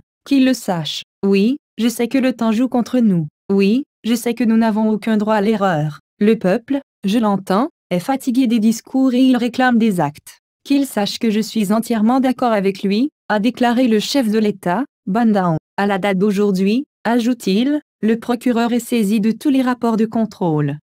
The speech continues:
C'est à lui d'apprécier l'opportunité des poursuites sur la base du droit.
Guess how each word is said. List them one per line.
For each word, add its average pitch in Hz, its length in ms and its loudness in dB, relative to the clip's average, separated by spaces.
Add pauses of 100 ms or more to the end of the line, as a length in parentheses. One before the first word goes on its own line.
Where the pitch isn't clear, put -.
(100)
C'est 240 300 -4
à 247 60 0
lui 226 160 0
d'apprécier 226 560 -2
l'opportunité 240 680 0
des 233 100 0
poursuites 233 480 -2
sur 247 160 -2
la 240 140 2
base 214 260 2
du 233 120 0
droit. 170 320 -2